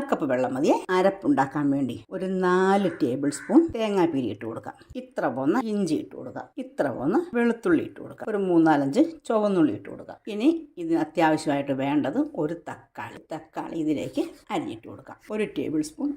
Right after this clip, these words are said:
മുളക് പൊടി ഇട്ടു, ഒരു ടീസ്പൂൺ മല്ലിപ്പൊടി ഇട്ട് കൊടുക്കാം. ഇനി ഇതിലേക്ക് ഒരു മൂന്ന് ഏലക്ക ഇട്ട് കൊടുക്കാം. പത്ത് കുരുമുളക് ഇട്ടു, അര ടീസ്പൂൺ പെരിഞ്ജീരകം ഇട്ട് കൊടുക്കാം. ഇതെല്ലാം കൂടെ ആദ്യം നന്നായിട്ടൊന്ന് പൊടിക്കുക. അതിനുശേഷം കുറച്ച് വെള്ളം ചേർത്ത്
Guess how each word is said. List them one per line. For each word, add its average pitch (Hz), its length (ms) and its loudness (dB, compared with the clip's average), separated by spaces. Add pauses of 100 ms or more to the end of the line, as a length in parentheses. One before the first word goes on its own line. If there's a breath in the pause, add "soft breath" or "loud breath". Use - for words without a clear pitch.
(160)
മുളക് 202 340 2
പൊടി 143 180 0
ഇട്ടു, - 140 -12 (100)
ഒരു 196 140 -2 (140)
ടീസ്പൂൺ 214 420 -4 (240)
മല്ലിപ്പൊടി 196 500 -2
ഇട്ട് - 100 -18
കൊടുക്കാം. 123 260 -10
ഇനി 202 180 2
ഇതിലേക്ക് 139 460 4
ഒരു 170 100 2 (240)
മൂന്ന് 170 420 4 (340)
ഏലക്ക 160 440 4
ഇട്ട് - 100 -20
കൊടുക്കാം. - 220 -8
പത്ത് - 240 -4 (220)
കുരുമുളക് 262 340 4 (160)
ഇട്ടു, - 120 -20 (120)
അര 190 100 8 (160)
ടീസ്പൂൺ 143 420 0 (140)
പെരിഞ്ജീരകം 180 600 4
ഇട്ട് - 140 -12
കൊടുക്കാം. 127 280 -6 (100)
ഇതെല്ലാം 170 560 2
കൂടെ 147 140 4 (140)
ആദ്യം 170 300 2 (120)
നന്നായിട്ടൊന്ന് 156 840 2
പൊടിക്കുക. 160 400 4 (640 loud breath)
അതിനുശേഷം 160 600 2 (240)
കുറച്ച് 185 360 0 (160)
വെള്ളം 151 400 2
ചേർത്ത് 117 320 -2